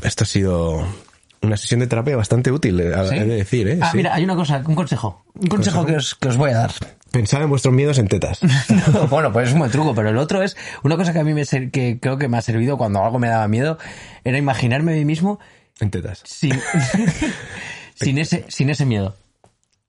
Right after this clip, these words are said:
Speaker 1: Ajá.
Speaker 2: O sea, imaginarme yo, yo qué sé, me pasaba mucho, yo jugaba un montón al fútbol y muchas veces, no,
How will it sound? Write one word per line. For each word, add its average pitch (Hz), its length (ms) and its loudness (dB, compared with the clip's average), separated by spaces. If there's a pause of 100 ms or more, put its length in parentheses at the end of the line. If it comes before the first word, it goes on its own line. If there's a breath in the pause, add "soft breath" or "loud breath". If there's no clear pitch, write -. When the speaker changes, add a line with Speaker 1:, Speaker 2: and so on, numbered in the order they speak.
(220)
Speaker 1:
Ajá. 117 380 -4 (340 soft breath)
Speaker 2:
O - 20 -20
sea, 135 120 -2
imaginarme 127 480 0
yo, 156 160 2
yo 127 140 2
qué 139 80 2
sé, 98 240 -2 (640)
me 117 200 0
pasaba 131 380 2
mucho, 151 260 2
yo 139 220 2
jugaba 147 300 2
un 131 80 2
montón 123 260 2
al 113 120 0
fútbol 139 260 2
y 101 40 0
muchas 107 220 0
veces, 135 160 -2
no, 120 120 0